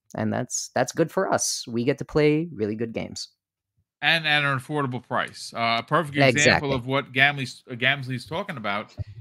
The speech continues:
Speaker 2: is look what happened on Steam over the weekend. Uh, we saw a game that released on PlayStation at the same time of Steam,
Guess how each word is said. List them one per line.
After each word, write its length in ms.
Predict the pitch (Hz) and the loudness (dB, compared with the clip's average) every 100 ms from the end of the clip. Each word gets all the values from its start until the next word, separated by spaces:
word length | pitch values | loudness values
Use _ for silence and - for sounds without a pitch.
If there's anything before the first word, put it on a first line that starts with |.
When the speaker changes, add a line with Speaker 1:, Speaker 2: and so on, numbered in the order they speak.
| - | -18
Speaker 2:
is 120 | 139 | -12
look 80 | 220 | -6
what 100 | 254 | 0
happened 240 | 240 226 208 | 0 0 -2
on 140 | 196 | -2
Steam 280 | - 185 190 | -4 -4 -4
over 160 | 180 | -4
the 60 | 151 | -4
weekend. 400 | 143 190 113 90 - _ - | -6 -6 -6 -10 -12 _ -8
Uh, 560 | 117 117 113 113 113 95 | -2 0 0 0 -2 -4
we 140 | 143 | -6
saw 720 | 175 - 170 156 147 139 135 - | -6 -6 -4 0 0 0 -2 -6
a 80 | 117 | -8
game 460 | 135 143 143 156 139 | 0 0 0 -4 -8
that 160 | 127 135 | -10 -6
released 400 | 123 143 143 - | -6 -4 -6 -8
on 260 | 131 151 | -6 -6
PlayStation 720 | - 143 135 139 135 131 147 135 | -4 -2 -2 -2 -2 -4 -8 2
at 160 | 127 143 | 2 2
the 120 | 143 | 0
same 320 | - 143 139 | -4 -4 -6
time 520 | 127 180 170 139 135 135 - _ _ _ _ - | 0 2 2 0 -2 -8 -14 _ _ _ _ -6
of 120 | 151 | -4
Steam, 340 | - 254 117 | 0 0 0